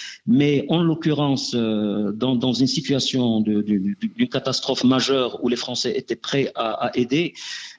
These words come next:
j'ai trouvé que le Maroc, éthiquement parlant, aurait dû, aurait dû accepter cette aide-là, que ça ne diminuait en rien son standing, que ça ne touchait en rien,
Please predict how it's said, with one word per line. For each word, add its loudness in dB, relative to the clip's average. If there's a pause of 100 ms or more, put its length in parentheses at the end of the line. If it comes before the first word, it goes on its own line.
j'ai 2
trouvé 2
que -2
le 2
Maroc, 0
éthiquement 0
parlant, 0
aurait -2
dû, -4
aurait -6
dû -2
accepter 0
cette -2
aide-là, 2
que -4
ça 0
ne 4
diminuait 2
en -2
rien 0
son -2
standing, 2
que -6
ça 0
ne 4
touchait -2
en -2
rien, 0